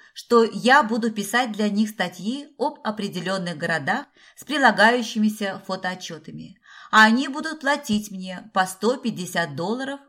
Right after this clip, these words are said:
за одну мою статью. Одна неделя — одна статья. Главное в этом деле – это качество, а я его тебе гарантирую. Итого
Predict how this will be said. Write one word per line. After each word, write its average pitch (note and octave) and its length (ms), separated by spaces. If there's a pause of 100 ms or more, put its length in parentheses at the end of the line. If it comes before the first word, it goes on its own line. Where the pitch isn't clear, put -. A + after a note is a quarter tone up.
за F3 240
одну E3+ 260
мою F3+ 240
статью. D#3+ 580 (520)
Одна A3+ 320
неделя — A3 600
одна F#3 320
статья. D#3+ 540 (540)
Главное G#3 680
в A3 60
этом A#3+ 280
деле – A#3+ 320 (100)
это A#3+ 180
качество, E3 720 (380)
а A3 140
я G#3 240
его A#3 240
тебе G3 320
гарантирую. E3 840 (260)
Итого G#3+ 680